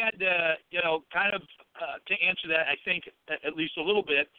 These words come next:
uh, we had a guy actually elected in Minnesota, I believe it was, or, or Montana, one of the M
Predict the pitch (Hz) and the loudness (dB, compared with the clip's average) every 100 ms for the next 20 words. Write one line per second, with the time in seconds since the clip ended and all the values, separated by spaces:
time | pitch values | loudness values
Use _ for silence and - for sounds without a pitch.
0 | - - _ 156 160 156 180 311 269 214 | -20 -20 _ 2 2 2 -2 0 2 2
1 | 196 175 151 156 151 139 151 151 _ _ | 2 2 -2 2 4 4 2 -4 _ _
2 | _ - 151 202 - 220 226 190 185 202 | _ -2 0 0 -2 0 2 0 0 -2
3 | - 156 147 160 - 151 151 160 208 - | 0 0 0 0 -4 -4 -2 -4 -2 -4
4 | - - - - 214 214 160 131 143 143 | -8 -12 -12 0 2 4 2 0 0 -2
5 | 139 127 120 131 143 143 151 139 147 147 | -4 -6 -6 -6 -6 -6 -6 -4 -2 -2
6 | 135 147 123 107 - _ _ _ 151 170 | -2 -6 -4 -8 -12 _ _ _ 2 4
7 | 151 156 - 143 | 4 2 0 -2